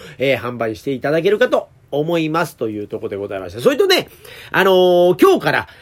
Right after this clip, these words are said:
えー、池袋演芸場さんでですね、十五日までの五日間、でも十四日だけがちょっと私お金別でね、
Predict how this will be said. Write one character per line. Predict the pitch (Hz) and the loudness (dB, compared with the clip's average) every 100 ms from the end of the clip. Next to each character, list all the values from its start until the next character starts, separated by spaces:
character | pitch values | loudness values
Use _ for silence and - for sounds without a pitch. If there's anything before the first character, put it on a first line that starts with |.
| - - | -20 -2
え | 151 | 0
ー、 | |
池 | 160 226 | 2 2
袋 | 208 180 143 | 4 4 2
演 | 147 | 2
芸 | 147 143 | 0 0
場 | 127 127 | 2 -2
さ | 117 | -2
ん | 120 | -6
で | 113 | -6
で | 104 | -6
す | 95 | -10
ね、 | |
十 | 110 196 254 | -4 -2 0
五 | 220 247 | 2 2
日 | 196 151 | 2 -2
ま | 117 | -4
で | 104 | -6
の | 101 | -6
五 | 139 - | -10 -2
日 | - | -2
間、 | 160 110 | 0 -4
で | 139 | -2
も | 196 | -2
十 | 123 233 254 | 0 0 2
四 | 254 202 _ | 2 2 _
日 | - 233 | 0 2
だ | 226 | 2
け | 220 262 | 0 0
が | 214 | -2
ち | 185 | 0
ょ | |
っ | |
と | 156 | 0
私 | 131 147 139 | -2 -2 0
お | 151 | 0
金 | 180 180 180 | 0 0 0
別 | 175 165 | -2 -4
で | 170 | -2
ね、 | 208 | 0